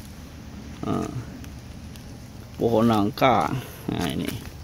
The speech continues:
Ini ilalang, ilalang, ini yang diinjak ini, ilalang. Ya, ilalang. Ini kalau di kita ini pohon daun harendong, pohon harendong, ya.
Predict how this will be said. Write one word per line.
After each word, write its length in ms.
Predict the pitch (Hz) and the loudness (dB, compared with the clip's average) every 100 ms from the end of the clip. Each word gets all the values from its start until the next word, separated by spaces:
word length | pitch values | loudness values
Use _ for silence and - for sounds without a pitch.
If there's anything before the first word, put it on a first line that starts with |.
| - - - - - - - | -14 -14 -12 -12 -12 -10 -6
Ini 260 | - - 113 | -2 4 8
ilalang, 460 | 113 113 120 131 | 8 10 10 8
ilalang, 480 | 110 120 113 110 139 156 | 8 8 10 10 8 6
ini 240 | 151 131 | 4 4
yang 80 | 131 | 4
diinjak 320 | 110 127 120 - | 6 6 4 6
ini, 320 | 147 160 143 | 6 6 4
ilalang. 260 | 113 113 143 139 - - - - - - - - | 6 6 4 0 -8 -12 -10 -10 -10 -8 -6 0
Ya, 160 | 104 147 - - | 2 2 0 -2
ilalang. 400 | 101 101 98 113 156 - - - - - - - - 120 | 4 6 8 6 2 -2 -6 -10 -12 -10 -10 -10 -2 6
Ini 100 | 131 | 8
kalau 160 | 147 131 | 8 8
di 160 | 127 123 | 8 6
kita 240 | 123 135 | 4 8
ini 240 | 135 170 165 - - - - - - - - - - - - - - | 8 8 4 -4 -6 -6 -8 -10 -12 -10 -10 -10 -10 -12 -8 0 8
pohon 640 | 131 127 143 151 151 143 | 8 10 10 12 12 12
daun 240 | 131 143 147 | 12 12 10
harendong, 720 | 135 151 160 156 120 123 139 123 | 10 10 12 12 10 8 6 6
pohon 160 | 139 | 8
harendong, 480 | 143 143 160 151 117 | 8 10 10 10 10
ya. 160 | 120 | 8